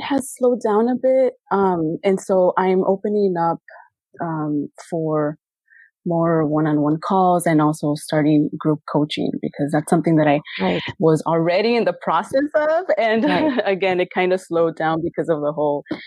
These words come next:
Speaker 1: you know, family dynamic at home now.
Speaker 2: So how are
Speaker 1: Yeah.
Speaker 2: you finding that, being, um, cooped up in the house with, you know, homeschooling and whole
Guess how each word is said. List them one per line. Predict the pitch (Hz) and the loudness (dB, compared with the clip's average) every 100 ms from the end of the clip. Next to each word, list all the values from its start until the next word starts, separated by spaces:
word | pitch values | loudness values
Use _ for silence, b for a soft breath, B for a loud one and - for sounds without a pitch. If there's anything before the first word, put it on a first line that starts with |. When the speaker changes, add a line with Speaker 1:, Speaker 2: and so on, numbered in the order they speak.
| B | B
Speaker 1:
you | 143 | -6
know, | 131 - | -6 -4
family | 143 151 151 147 | -2 0 0 -2
dynamic | 139 135 - - | -4 -2 -4 -4
at | - - | -6 -4
home | - - 101 | -4 -2 -4
now. | - 190 - - B B B B | -6 -8 -12 -20 B B B B
Speaker 2:
So | - 214 | -2 -2
how | 214 262 | 0 0
are | 330 | 0
Speaker 1:
Yeah. | 320 | 0
Speaker 2:
you | |
finding | 330 - 202 202 214 202 185 | -2 0 0 2 0 0 0
that, | 175 165 - | 0 0 -2
being, | 185 196 190 175 | -4 -6 -10 -10
um, | - 151 151 - - | -4 -4 -4 -8 -6
cooped | 240 - | -4 0
up | 233 226 | 0 2
in | 214 | 0
the | 175 | 2
house | 170 170 185 185 - | 2 4 4 2 2
with, | 170 156 | 0 -2
you | - 190 | -4 -4
know, | 175 165 165 160 | 0 2 2 0
homeschooling | 180 202 202 - 202 196 190 190 190 165 | 0 0 -2 -2 0 2 2 2 0 -2
and | 170 | -2
whole | 180 | -2